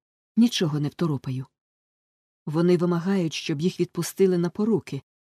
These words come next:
а поручителем може бути лише особа, що має нерухоме майно в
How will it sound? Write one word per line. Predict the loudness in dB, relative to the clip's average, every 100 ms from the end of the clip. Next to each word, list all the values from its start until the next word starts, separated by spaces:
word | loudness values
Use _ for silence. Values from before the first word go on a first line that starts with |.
| _
а | -6 -4
поручителем | 0 0 0 -2 -4 -2 0
може | 2 2 2
бути | 2 2 0
лише | 0 -2 -2
особа, | -2 -4 -4 -4
що | -4 -2
має | 0 2 0
нерухоме | 4 2 2 2 2 2
майно | 0 2 2
в | 0